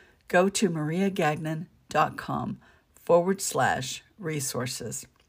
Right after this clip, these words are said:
and check out my link there. You can sign up for a free account. Now back to it.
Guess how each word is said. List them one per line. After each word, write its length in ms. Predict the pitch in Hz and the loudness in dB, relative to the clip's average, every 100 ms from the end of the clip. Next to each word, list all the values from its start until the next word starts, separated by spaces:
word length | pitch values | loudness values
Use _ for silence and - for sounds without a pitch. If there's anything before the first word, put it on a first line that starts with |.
| _ | _
and 160 | 165 156 | -4 -2
check 220 | - 202 | -2 0
out 160 | 170 139 | 0 0
my 140 | 139 | -2
link 320 | 147 147 135 | -2 -4 -6
there. 360 | - 131 104 76 - - - - _ _ - | 0 0 0 -2 -14 -20 -20 -20 _ _ -8
You 120 | 160 | -6
can 160 | 156 156 | -4 -4
sign 300 | - 156 156 | 0 0 0
up 160 | 139 | -2
for 160 | - 139 | -2 -2
a 80 | 131 | -2
free 220 | - 135 | -2 -4
account. 440 | 127 - 107 90 - - _ - _ _ _ | -4 -4 -4 -6 -10 -20 _ -20 _ _ _
Now 140 | 190 180 | 0 2
back 340 | 185 160 - | 4 2 0
to 180 | - - | -6 -4
it. 180 | - | -6